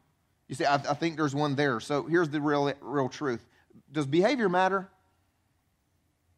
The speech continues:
You're, you're kind of afraid to answer now. I'll help you out. Behavior matters. What we do matters. The choices we make matter.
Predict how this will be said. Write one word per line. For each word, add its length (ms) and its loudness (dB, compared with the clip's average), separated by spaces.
You're, 200 -6
you're 120 -2
kind 160 -2
of 60 -6
afraid 260 -6
to 80 -4
answer 300 -8
now. 180 -12
I'll 100 2
help 220 -2
you 80 -2
out. 140 -6
Behavior 480 4
matters. 380 0
What 320 6
we 140 0
do 420 -2
matters. 520 0
The 100 2
choices 560 2
we 100 -2
make 380 2
matter. 460 0